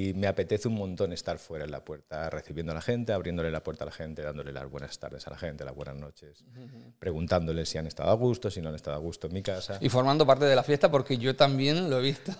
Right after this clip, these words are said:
Speaker 2: <laughs> eso.
Speaker 1: Correcto, correcto. Y bueno, y luego está la otra faceta, que es una faceta que, que sí que me viene de cuando era joven, lo que pasa que por circunstancias de la vida es, es una cosa que,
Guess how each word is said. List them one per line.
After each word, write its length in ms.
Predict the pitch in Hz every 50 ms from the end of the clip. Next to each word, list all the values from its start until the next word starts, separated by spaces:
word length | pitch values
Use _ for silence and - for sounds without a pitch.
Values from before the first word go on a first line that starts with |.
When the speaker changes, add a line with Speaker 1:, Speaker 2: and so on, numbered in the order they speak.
| - -
Speaker 2:
<laughs> 120 | 214 -
eso. 320 | 175 135 117 - - 170 127
Speaker 1:
Correcto, 720 | 117 113 - 156 - 104 101 147 - - 139 131 - - -
correcto. 500 | 107 98 - 87 87 80 - - - - -
Y 80 | 147 143
bueno, 240 | 143 143 113 95 - - -
y 140 | - 131 120
luego 220 | 117 139 160 165 165
está 200 | - - 156 127
la 100 | 107 95
otra 200 | 95 113 117 -
faceta, 540 | - 117 - - 139 123 127 135 143 - - _ _ _ _ _
que 80 | - 117
es 100 | 101 101
una 140 | 113 110 104
faceta 480 | - 117 101 - 120 107 95 87 85
que, 400 | - - 85 85 80 78 78 78 - -
que 80 | 85
sí 140 | - - 87
que 100 | 101 98
me 80 | 95 92
viene 280 | 95 101 107 104 95
de 120 | 85 80 -
cuando 260 | 76 80 80 76 78
era 140 | 87 95 92
joven, 420 | - - 113 113 107 104 117 - -
lo 100 | 95 87
que 100 | 87 82
pasa 320 | - 90 - - 104 95
que 200 | - 98 87 80 71
por 320 | 73 - _ - 92 -
circunstancias 580 | - 95 - - 82 - - - 80 92 87 78
de 100 | 82 80
la 100 | 78 78
vida 340 | 82 82 90 101 - - -
es, 260 | - 90 - - - -
es 140 | - 98 -
una 160 | 123 123 123
cosa 240 | - 131 - - 104
que, 240 | - 90 82 -